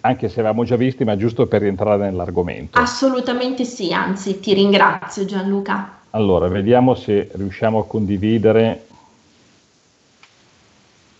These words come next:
Speaker 1: Adesso vedi?
Speaker 2: Vediamo le slide, sì.
Speaker 1: Ok,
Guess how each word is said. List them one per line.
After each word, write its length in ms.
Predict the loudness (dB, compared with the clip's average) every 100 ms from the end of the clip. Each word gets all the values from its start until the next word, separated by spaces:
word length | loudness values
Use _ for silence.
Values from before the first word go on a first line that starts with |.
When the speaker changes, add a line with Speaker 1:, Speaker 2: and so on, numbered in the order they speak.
| _ _ _ _ _ _ _ _ _ _ _ _ _ -8
Speaker 1:
Adesso 720 | 0 2 2 0 2 2 2 -8 -20 _ _ _ _ _ _
vedi? 300 | -2 4 4
Speaker 2:
Vediamo 460 | 4 4 4 2 0
le 160 | -2
slide, 680 | -4 -4 -4 -4 -10 -14 -16 -20
sì. 300 | _ -14 -12 -6
Speaker 1:
Ok, 460 | -6 -6 -8 -6